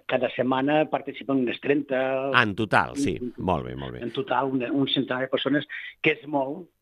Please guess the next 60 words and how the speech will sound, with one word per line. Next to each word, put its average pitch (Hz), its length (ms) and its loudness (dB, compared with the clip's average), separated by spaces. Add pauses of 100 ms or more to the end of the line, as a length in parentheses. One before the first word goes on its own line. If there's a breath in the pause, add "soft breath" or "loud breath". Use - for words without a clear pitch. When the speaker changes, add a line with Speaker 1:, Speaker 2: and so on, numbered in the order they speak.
(140)
Speaker 2:
Oh, 90 140 -2
i - 20 2
tant, 92 220 4
i 98 80 4
tant. 92 240 0
Per 90 80 -2
això, 90 100 -4
per 104 120 2
això 139 100 6
em 127 80 4
semblava, 117 320 6 (160)
em 107 160 -2
semblava 131 320 6
massa 135 320 8
per 98 140 0
una 107 180 2
setmana 104 460 0
cent 104 260 -6
persones, 127 480 -4
sí, 87 160 -6
sí. - 140 -8
Speaker 1:
Sí, 113 100 -10
sí, 123 160 -12
sí. 107 220 -8
Speaker 2:
Molt 76 200 -6
bé. 65 140 -10
Speaker 1:
Dona, 110 300 -10
dona 123 340 -6
per 113 160 -4
molt, 104 320 -4
sí, 113 160 4
sí. 101 140 -6 (100)
Speaker 2:
I 123 140 -2
ja 143 100 4
ens 139 80 -2
ha 156 60 2
avançat 147 260 -2
vostè 135 300 -6
algunes 131 440 0
coses, 120 460 0
eh, 92 160 -2
Germà 95 540 -2
Andreu 95 260 -2
Martínez, 101 400 -2
sobre 98 240 0
el 90 160 0
perfil, 104 480 0
no? 123 220 0
Gent 98 260 0
de 95 80 2
parròquia. 127 640 0 (400 loud breath)
Hi 110 160 -2
ha, 123 140 4
hi 127 100 0
ha 139 140 6
varietat 123 560 0
en 139 80 -2
aquest 110 240 -4
perfil 110 420 -4
de, 104 140 4